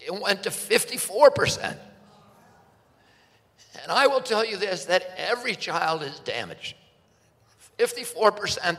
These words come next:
those are the kids who made insurance claims. What about the kids who lost I Q, one or two points, who are depressed,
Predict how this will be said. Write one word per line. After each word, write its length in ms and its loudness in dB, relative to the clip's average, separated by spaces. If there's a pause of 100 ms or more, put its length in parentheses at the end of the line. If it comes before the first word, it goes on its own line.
those 340 8
are 100 -2
the 60 -4
kids 600 -4 (1120)
who 100 -2
made 240 2
insurance 560 -2
claims. 480 -6 (1500)
What 340 6
about 320 8
the 60 -8
kids 320 0
who 100 -4
lost 460 -4
I 160 0
Q, 360 -8 (580)
one 200 -2
or 60 -2
two 180 -10
points, 380 -10 (800)
who 100 -10
are 100 0
depressed, 720 -2